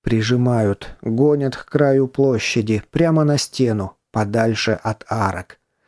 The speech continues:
А у входов и того хуже, прирастают кунгаями черные пробки. Сцерх несся прямо на желтоватую кирпичную кладку,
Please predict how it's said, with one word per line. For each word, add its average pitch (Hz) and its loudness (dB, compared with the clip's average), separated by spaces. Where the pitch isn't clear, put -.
А - 0
у 143 4
входов 185 -2
и 170 2
того 170 2
хуже, 110 0
прирастают 156 0
кунгаями 147 2
черные 139 0
пробки. 120 -2
Сцерх - -4
несся 117 -2
прямо 135 2
на 123 4
желтоватую 135 0
кирпичную 110 -2
кладку, 107 0